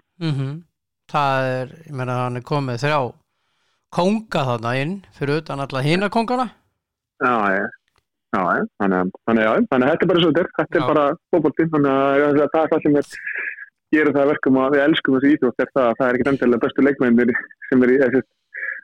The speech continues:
Speaker 2: sem að, sem eru besta liðið, sko. Það geta allir unnið allir í þessu.
Speaker 1: Já, það virðist vera. Það er
Speaker 2: Mm.
Speaker 1: svoleiðis.
Speaker 2: Mm.
Speaker 1: En svo voru það mínir menn sem unnu Atalanta á útivelli þrjú tvö, komust í þrjú núll.
Speaker 2: Já.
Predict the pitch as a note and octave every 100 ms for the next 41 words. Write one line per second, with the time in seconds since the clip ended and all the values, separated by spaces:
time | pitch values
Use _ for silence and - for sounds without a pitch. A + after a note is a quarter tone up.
0 | _ _ - C#3 B2+ B2 C3+ C3 C3 C3
1 | C3 - C3+ A#2+ A2+ - D#3+ - _ _
2 | - C3+ C3 C3+ D#3+ D#3 D3 C#3+ C#3+ D#3
3 | B2+ A2 D3+ _ _ - D#3+ D#3 D3 C3
4 | A2+ A#2 A2+ D3 _ _ _ _ _ -
5 | B2+ B2+ A#2 A2+ B2 - _ _ - -
6 | - - - B2+ A2 G#2 A#2+ C3+ E3+ F#3+
7 | F3+ E3 F#3+ G#3 G3 F#3+ F3+ F3+ F3 G3+
8 | F#3 E3+ F3 E3+ F#3 F#3+ D#3 A#2+ A2+ A#2+
9 | C3+ C#3 D3 B2 A2+ F#2 - C3+ D3+ -
10 | F#3 E3 - _ _ - C3 C#3 B2+ C#3
11 | D3 - C3+